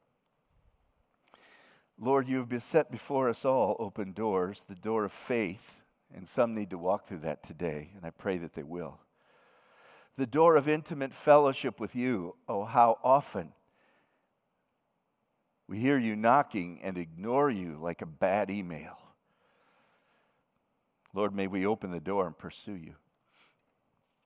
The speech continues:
And then, Father, the door of ministry opportunity.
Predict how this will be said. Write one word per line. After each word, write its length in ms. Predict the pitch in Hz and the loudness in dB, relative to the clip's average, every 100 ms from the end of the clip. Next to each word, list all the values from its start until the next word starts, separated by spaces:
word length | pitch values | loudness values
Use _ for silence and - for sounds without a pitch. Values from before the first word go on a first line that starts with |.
| _ _ - | _ _ -10
And 100 | 95 | -2
then, 140 | 107 | -2
Father, 500 | 107 110 107 113 131 127 - | 2 4 4 2 -4 -6 -12
the 140 | 92 | -10
door 280 | 82 101 123 | -2 0 2
of 100 | 101 | 0
ministry 480 | 95 104 123 - 104 | -4 -6 -6 -4 -2
opportunity. 840 | 104 - 113 - 82 71 71 - | -2 -4 -14 -12 -12 -14 -20 -20